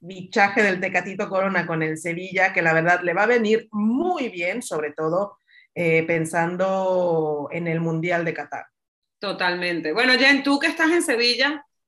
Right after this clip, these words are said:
Speaker 2: eh, con ese fondo tan espectacular, ese atardecer mágico de la ventana de tu hotel, <laughs> cuéntanos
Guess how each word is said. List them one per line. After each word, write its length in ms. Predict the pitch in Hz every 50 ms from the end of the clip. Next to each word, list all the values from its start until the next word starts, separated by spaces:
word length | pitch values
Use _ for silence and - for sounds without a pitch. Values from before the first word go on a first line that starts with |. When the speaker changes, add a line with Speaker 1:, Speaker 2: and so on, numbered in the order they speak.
| _ _ _ _
Speaker 2:
eh, 360 | - 208 208 208 196 190 185 190
con 140 | 202 196 202
ese 200 | 190 - 247 233
fondo 280 | - 254 240 240 254
tan 120 | 254 269 247
espectacular, 540 | 214 - 208 190 - 185 - 185 175 196 202
ese 140 | 196 -
atardecer 520 | 220 220 226 220 208 185 165 - 190 180 196
mágico 720 | 202 208 214 208 - - 185 175 - 175 160 160 - _ _ _ _ _ _ _
de 240 | - 170 170 165 165
la 100 | 170 175
ventana 540 | 170 165 165 165 165 185 175 180 190 196 196
de 80 | 185
tu 100 | 185 185 175
hotel, 460 | 165 - - 180 180 185 190 190 - - 302 - - - - - _ _ -
<laughs> 880 | 359 359 359 - 403 - - - 480 - 427 480 480 466 - - - -
cuéntanos 640 | 285 277 277 277 285 285 320 320 349 381 392